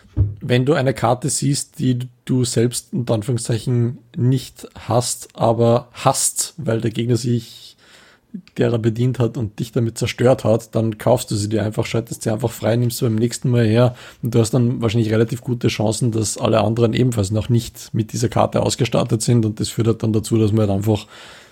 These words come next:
ähm, ja, ein bisschen, bisschen das Ruder herumreißt und irgendwann trifft man wieder auf jemanden, der eine Karte hat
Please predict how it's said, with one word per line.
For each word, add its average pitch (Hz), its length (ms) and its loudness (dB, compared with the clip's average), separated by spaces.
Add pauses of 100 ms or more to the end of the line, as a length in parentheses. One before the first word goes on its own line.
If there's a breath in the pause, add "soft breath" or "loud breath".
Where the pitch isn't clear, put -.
(1000 loud breath)
ähm, 98 500 -2
ja, 104 200 2
ein - 1800 -16
bisschen, 107 300 0
bisschen 107 220 -2
das 104 180 -2
Ruder 113 280 2
herumreißt 117 800 2
und 110 480 -4 (400 soft breath)
irgendwann 113 480 2
trifft 120 260 -2
man 110 140 0
wieder 117 160 0
auf 104 100 -2
jemanden, 113 440 0
der 110 140 0
eine 113 120 0
Karte 113 440 0
hat 117 260 2